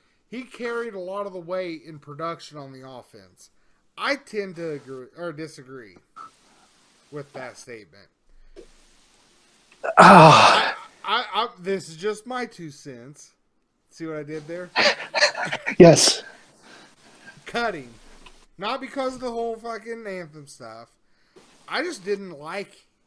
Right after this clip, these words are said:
Speaker 1: the way he played for Oakland last year.
Speaker 2: No, the way they talk about him, it's like they have to say that because he's, like, some prima donna that'll fly off the handle if he reads, like, bad press.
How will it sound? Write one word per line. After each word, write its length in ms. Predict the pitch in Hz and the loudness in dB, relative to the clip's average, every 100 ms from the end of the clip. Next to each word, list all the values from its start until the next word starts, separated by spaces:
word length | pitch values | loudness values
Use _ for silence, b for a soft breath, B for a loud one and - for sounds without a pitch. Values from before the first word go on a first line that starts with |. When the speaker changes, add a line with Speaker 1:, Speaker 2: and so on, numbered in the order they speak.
| _ 131 147 | _ -20 -18
Speaker 1:
the 80 | 156 | -12
way 200 | 160 170 | -10 -10
he 120 | 170 | -14
played 360 | 147 156 160 170 | -18 -14 -14 -14
for 200 | 131 131 | -16 -14
Oakland 420 | 151 151 117 98 95 | -14 -16 -20 -20 -20
last 340 | 117 107 - 101 | -20 -20 -20 -20
year. 280 | 101 98 _ _ _ _ _ _ _ _ | -20 -20 _ _ _ _ _ _ _ _
Speaker 2:
No, 220 | 226 269 254 | 12 12 12
the 120 | 233 | 12
way 180 | 247 302 | 12 12
they 160 | 320 | 12
talk 640 | 226 - 233 285 - - - - | 10 10 12 12 6 -10 2 6
about 380 | 202 254 277 214 | 12 12 12 10
him, 500 | 214 262 277 302 - - | 6 8 8 4 2 4
it's 220 | 208 - | 4 10
like 180 | 233 220 | 10 12
they 140 | 208 | 10
have 400 | 160 190 208 208 | 10 12 10 10
to 100 | - | 4
say 300 | - 208 202 | 6 12 12
that 320 | 170 156 165 | 12 10 10
because 260 | 165 180 165 | 6 6 8
he's, 160 | 160 156 | 8 10
like, 220 | 160 151 | 10 10
some 420 | 180 170 156 139 - - - - - _ - | 10 10 10 2 -8 -20 -20 -20 -20 _ 8
prima 280 | 196 196 180 | 12 12 12
donna 380 | 175 185 180 160 | 12 12 12 12
that'll 160 | 160 | 10
fly 240 | 147 170 170 | 12 12 12
off 140 | 156 | 12
the 80 | 165 | 8
handle 300 | 143 175 165 | 8 10 10
if 80 | 143 | 10
he 60 | |
reads, 280 | 151 156 147 | 10 12 12
like, 160 | 156 - | 12 12
bad 300 | 147 156 139 | 12 12 10
press. 640 | - 175 190 254 - - | 12 12 12 10 2 0